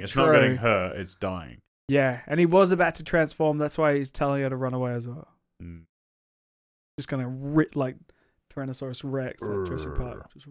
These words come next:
Speaker 2: rip it half.
Speaker 1: But you don't like the show, or you didn't mind the show overall?
Speaker 2: I don't, I don't know if I'm a bit burnt out by Marvel stuff, so.
Speaker 1: Because some of the stuff hasn't been that great,
Speaker 2: But,
Speaker 1: so.
Speaker 2: and a lot of, actually, T V in general, I can't be bothered putting effort into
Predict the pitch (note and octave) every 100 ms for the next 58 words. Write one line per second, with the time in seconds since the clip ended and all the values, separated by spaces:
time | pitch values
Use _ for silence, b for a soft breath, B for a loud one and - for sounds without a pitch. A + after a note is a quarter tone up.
0 | C#3+ D3 C3+ D3 C3+ B2+ C3+ _ _ _
1 | _ _ _ _ _ _ _ B2 A#2 A2+
2 | A2 G#2 F#2 F2+ - - F2 F2 - A#2
3 | A2 G#2 F#2+ F2+ F2+ E2+ F2 - F2 F2+
4 | _ _ _ _ _ _ - F2 E2 E2
5 | E2+ - _ _ - A3 A3+ G#3 G3 E3
6 | D#3+ D3+ C#3 C#3 C3 B2 C3 - C3 B2+
7 | - C3 C3+ C#3+ C#3+ C#3 C3+ B2+ C3 -
8 | B2+ B2 - B2+ B2+ - _ _ _ F#2
9 | F#2 G#2+ C#3+ C3 A#2 - G#2+ G#2+ F#2+ F2+
10 | F2 E2+ D#2+ E2 D2 - - F2 E2 -
11 | E3 F3 G3 G#3+ G#3+ - - F#3 - F3+
12 | D#3+ F3+ F3 D#3+ D3 D3 C#3+ B2 - C3+
13 | C3 C#3+ C#3+ C#3 C3+ C3+ D3+ - _ _
14 | _ _ _ _ _ - C#3+ C3 C3+ C3
15 | C#3+ C3+ C3 C3+